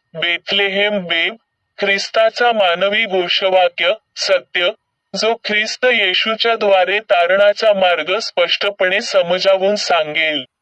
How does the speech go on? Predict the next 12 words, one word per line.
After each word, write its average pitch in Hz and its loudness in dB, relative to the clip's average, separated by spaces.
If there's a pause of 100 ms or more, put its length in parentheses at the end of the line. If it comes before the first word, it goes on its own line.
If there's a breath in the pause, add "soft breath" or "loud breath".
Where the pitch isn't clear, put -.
(480)
जोपर्यंत 226 -2
चुकीची 220 -2
रात्र 220 2
उजाडेपर्यंत 196 0
सकाळचे 202 0
किरण 202 -2
उजळतात 185 2
आणि 202 2
अस्तित्वाचा 196 2
मार्गदर्शक 202 0 (120)
तारा 190 4
चमकतात. 170 0